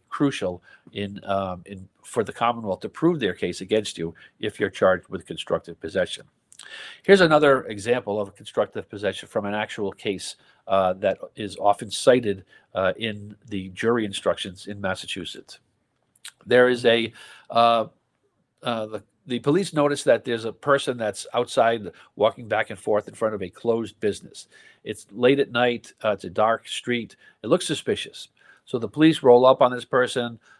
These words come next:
uh, they, they talk to him, they encounter them, uh, and they find that he has burglarious t-, uh, instruments on his pos-, on his person. So he's got a crowbar and a screwdriver. It looks like he's gonna use those items to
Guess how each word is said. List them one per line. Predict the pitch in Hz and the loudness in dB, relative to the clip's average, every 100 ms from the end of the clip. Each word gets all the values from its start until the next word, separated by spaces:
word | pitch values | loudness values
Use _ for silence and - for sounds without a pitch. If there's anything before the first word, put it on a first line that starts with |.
| - | -6
uh, | 92 98 | -2 -2
they, | 95 101 98 107 110 | -2 -4 -6 -12 -6
they | 101 | -6
talk | 95 135 123 | -2 0 0
to | 131 | 0
him, | 107 | -4
they | 101 | -8
encounter | 92 131 127 135 120 | -4 0 0 -2 -4
them, | 120 117 107 - _ - | -4 -6 -12 -20 _ -4
uh, | 101 98 113 | -2 -2 -6
and | 110 | -8
they | 110 | -8
find | - 117 110 | -4 -4 -4
that | 104 98 | -8 -8
he | 107 110 | -10 -2
has | 113 107 98 - _ - | 0 0 -2 -10 _ -18
burglarious | 98 107 104 110 110 110 107 - | -4 -2 -2 -2 -2 -4 -8 -10
t-, | - - - | -14 -12 -10
uh, | 104 | -10
instruments | 117 139 - 101 95 - | -8 -8 -6 -6 -8 -8
on | 104 101 | -6 -6
his | 104 | -8
pos-, | - 101 - | -8 -8 -6
on | 110 | -8
his | 101 | -6
person. | - 107 - - | -2 0 0 -6
So | - - - | -20 -20 -10
he's | 107 | 0
got | 113 | 0
a | 104 | 0
crowbar | - 135 131 123 117 113 | 4 6 10 10 10 6
and | 92 | 0
a | |
screwdriver. | - - 101 87 71 - - _ - _ - | -12 -8 -8 -8 -14 -16 -20 _ -20 _ -4
It | |
looks | 131 - | -4 0
like | 117 | -2
he's | 113 107 | -2 -10
gonna | 107 | -8
use | 104 143 131 | 0 0 2
those | 113 104 | -2 -2
items | 95 104 113 | -2 -4 -6
to | 101 | -8